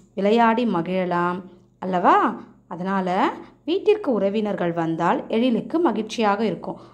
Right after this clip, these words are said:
உங்களுக்கும் அப்படி தானே இருக்கும்? அது மட்டும் இல்ல, எழில்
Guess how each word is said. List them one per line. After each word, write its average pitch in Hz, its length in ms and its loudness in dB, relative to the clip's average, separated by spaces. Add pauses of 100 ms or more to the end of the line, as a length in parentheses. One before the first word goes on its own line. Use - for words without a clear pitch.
உங்களுக்கும் 185 520 0
அப்படி 208 300 -4
தானே 190 280 2
இருக்கும்? 339 500 4 (4000)
அது 180 180 -2
மட்டும் 220 400 2
இல்ல, 277 140 2 (540)
எழில் 196 480 0